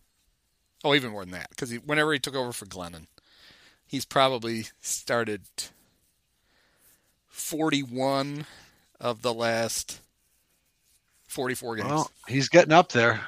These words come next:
Speaker 2: You know, I mean, Cutler, uh, it didn't take Cutler long.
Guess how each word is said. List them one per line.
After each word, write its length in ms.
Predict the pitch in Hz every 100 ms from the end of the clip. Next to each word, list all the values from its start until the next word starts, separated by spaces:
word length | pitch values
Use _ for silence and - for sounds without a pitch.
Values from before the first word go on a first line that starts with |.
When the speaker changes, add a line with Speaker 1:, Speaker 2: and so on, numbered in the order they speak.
| - -
Speaker 2:
You 140 | 139
know, 260 | 139 127 123 - -
I 60 | 131
mean, 200 | 139 127
Cutler, 640 | - 170 180 147 135 123 - - - _ _ _ _ _ _ _ _ _ _ _ _ _ -
uh, 80 | - - -
it 100 | 127
didn't 200 | 170 165
take 200 | 160 135
Cutler 360 | 151 147 127
long. 520 | 117 131 123 107 113